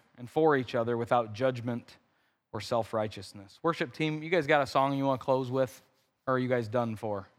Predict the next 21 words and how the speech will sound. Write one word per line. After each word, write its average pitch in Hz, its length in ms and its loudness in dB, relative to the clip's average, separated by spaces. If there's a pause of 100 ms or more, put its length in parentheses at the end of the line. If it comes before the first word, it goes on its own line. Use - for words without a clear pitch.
Either 127 200 -4
way. 107 280 -2 (1800)
If 131 100 -4
you 180 80 0
got 180 160 6
a 156 40 2
song, 147 280 4
why 143 80 6
don't 156 140 2
you 139 80 -8
come 151 160 2
up 139 140 -2
and 131 100 -6
sing 131 200 -2
a 120 40 -4
song 117 320 -4
for 107 240 -2
us? - 240 -14 (2000)
I 180 80 8
just 226 140 2
wanna, 196 300 6